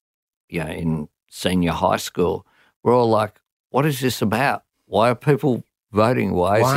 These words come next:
Speaker 1: this
Speaker 2: we
Speaker 1: an
Speaker 2: still
Speaker 1: issue?
Speaker 2: doing this?
Speaker 1: Why
Speaker 2: Why
Speaker 1: is
Speaker 2: are we
Speaker 1: this an
Speaker 2: still doing
Speaker 1: issue?"
Speaker 2: this? You know, that's
Speaker 1: Whereas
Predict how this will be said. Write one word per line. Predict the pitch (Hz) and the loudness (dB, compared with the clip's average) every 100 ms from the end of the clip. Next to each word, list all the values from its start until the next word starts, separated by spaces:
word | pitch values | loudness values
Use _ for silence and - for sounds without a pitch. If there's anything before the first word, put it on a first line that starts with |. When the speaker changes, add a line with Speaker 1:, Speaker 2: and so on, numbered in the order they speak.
| 127 | 2
Speaker 1:
this | |
Speaker 2:
we | |
Speaker 1:
an | 127 120 | 2 4
Speaker 2:
still | 127 | 4
Speaker 1:
issue? | 120 120 | 4 4
Speaker 2:
doing | - - | 4 2
this? | - | 0
Speaker 1:
Why | 143 175 | 0 4
Speaker 2:
Why | 226 | 4
Speaker 1:
is | 143 | 6
Speaker 2:
are | |
we | 190 | 4
Speaker 1:
this | - | 4
an | 170 | 4
Speaker 2:
still | 151 | 2
doing | 175 | 2
Speaker 1:
issue?" | 104 123 | 2 2
Speaker 2:
this? | 107 - | 2 -2
You | |
know, | 104 101 | -4 -2
that's | 110 - - _ | -4 -6 -10 _
Speaker 1:
Whereas | 135 120 117 117 117 110 - | 2 4 4 4 2 0 -6